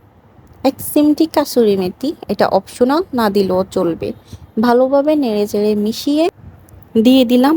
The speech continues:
লবণ। লবণটা আমি আগেও যেহেতু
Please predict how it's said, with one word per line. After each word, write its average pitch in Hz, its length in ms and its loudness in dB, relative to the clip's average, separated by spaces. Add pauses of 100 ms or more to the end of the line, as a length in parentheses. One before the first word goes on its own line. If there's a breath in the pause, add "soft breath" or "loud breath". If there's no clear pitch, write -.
লবণ। 240 460 2 (400 soft breath)
লবণটা 285 500 2
আমি 311 180 0 (120)
আগেও 233 460 2
যেহেতু 269 420 -2